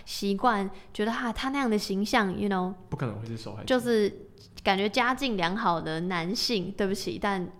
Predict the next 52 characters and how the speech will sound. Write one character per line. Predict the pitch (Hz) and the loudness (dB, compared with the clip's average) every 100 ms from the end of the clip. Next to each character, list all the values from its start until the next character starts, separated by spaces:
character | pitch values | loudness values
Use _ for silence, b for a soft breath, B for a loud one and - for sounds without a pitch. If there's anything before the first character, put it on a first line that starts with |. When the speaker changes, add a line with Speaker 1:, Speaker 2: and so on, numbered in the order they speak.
| - | -6
Speaker 1:
我 | 202 | -4
会， | 202 240 - | 0 -2 0
我 | 202 | 0
会， | 220 - | 2 2
我 | 208 | 4
的 | 208 240 | 2 4
确 | 294 | 4
有 | 208 | 4
这 | 190 | 4
样 | 226 | 2
的 | 190 | 2
刻 | 180 220 190 | -2 0 0
板 | 175 180 | 0 -2
印 | 175 | -4
象， | 180 180 B B B | -4 -6 B B B
所 | - | 4
以 | 339 | 6
我 | |
那 | 359 | 6
时 | 294 | 6
候 | 269 | 4
其 | - 202 | 4 2
实 | |
很 | 208 185 | 2 0
自 | 202 208 | -2 -2
责， | - | 0
因 | - | 0
为 | 226 | 0
我 | |
觉 | 214 170 | 0 -2
得 | 185 | 0
我 | 185 | -2
怎 | 185 226 | 0 0
么 | 190 202 | 0 0
可 | 226 220 | 2 2
以 | 190 165 - B B | 2 0 -6 B B
有 | 214 196 170 | 2 2 2
这 | 233 | 0
样 | 196 | 0
的 | 170 | -4
刻 | - | -4
板 | 180 156 185 | -4 -4 -6
印 | 180 | -8
象， | - - | -10 -8
所 | 202 | -8
以 | |
我 | 190 | -4
那 | 226 | -4
时 | 220 | -4
候 | 196 | -6
觉 | 190 165 | -4 -4
得 | 170 | -2